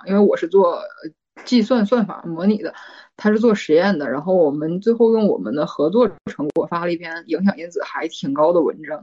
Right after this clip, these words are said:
就是，就是我们没有那种非常强制性的说你要怎样才能毕业，但是你真正，如果你真正按部就班把这个实习做下来，其实你能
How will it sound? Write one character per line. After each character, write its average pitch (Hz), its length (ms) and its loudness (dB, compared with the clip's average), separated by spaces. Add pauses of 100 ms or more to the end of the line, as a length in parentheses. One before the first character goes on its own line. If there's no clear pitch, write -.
(120)
就 220 120 0
是， 208 320 2 (1120)
就 277 140 2
是 269 200 4
我 180 200 4
们 185 120 2
没 240 100 6
有 269 120 4
那 240 100 2
种 175 240 -2
非 226 140 -6
常 233 240 0
强 131 320 -8
制 202 140 2
性 185 140 -4
的 160 100 -6
说 175 160 -4
你 151 160 -4
要 180 180 0
怎 - 160 -8
样 160 260 -4
才 156 160 -8
能 151 260 -6
毕 185 180 -2
业， 170 160 2
但 180 140 -2
是 208 100 -6
你 170 140 -8
真 190 200 -6
正， 240 340 0
如 156 100 -8
果 196 140 2
你 190 120 -6
真 - 140 -6
正 247 100 0
按 220 160 -2
部 196 80 -4
就 196 120 2
班 185 140 -6
把 190 120 -6
这 156 100 -14
个 180 60 -12
实 - 140 -10
习 180 100 -12
做 214 180 2
下 180 100 -6
来， - 140 -10
其 - 160 -16
实 190 100 -6
你 180 120 -2
能 95 320 -18